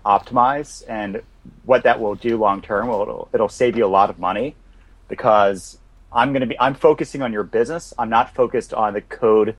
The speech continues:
necessarily. I'm focused on what code do I need to write, and I'm really internalizing this. What code needs to be written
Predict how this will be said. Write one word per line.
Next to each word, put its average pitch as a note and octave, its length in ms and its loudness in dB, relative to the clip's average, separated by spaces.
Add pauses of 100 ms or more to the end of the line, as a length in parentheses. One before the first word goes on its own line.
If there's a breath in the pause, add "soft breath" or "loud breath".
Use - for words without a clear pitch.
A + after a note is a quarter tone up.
necessarily. G2+ 600 0
I'm E2+ 100 -6
focused B2 400 0
on G2+ 380 0
what A#2 320 0
code B2+ 300 2
do A#2+ 100 -2
I A2+ 60 0
need A2 120 -4
to G#2 80 -2
write, G2+ 400 2
and C3 100 -4
I'm A#2+ 140 0
really B2 220 4
internalizing F#2+ 480 -2
this. F#2 180 -6
What C3 260 2
code C3 260 2
needs A#2 200 -6
to - 60 -16
be G#2+ 100 -4
written C3+ 340 -2